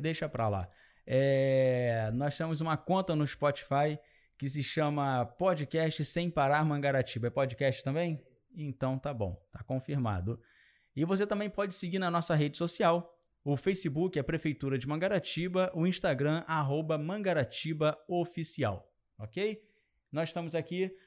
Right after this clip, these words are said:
com o nosso secretário de Segurança,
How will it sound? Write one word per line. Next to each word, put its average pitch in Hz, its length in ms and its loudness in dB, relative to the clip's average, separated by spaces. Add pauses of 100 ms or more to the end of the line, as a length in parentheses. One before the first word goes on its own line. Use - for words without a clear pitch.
(160)
com 165 320 0
o 160 140 2
nosso 160 360 0
secretário 156 960 0 (320)
de 131 880 0
Segurança, 156 920 0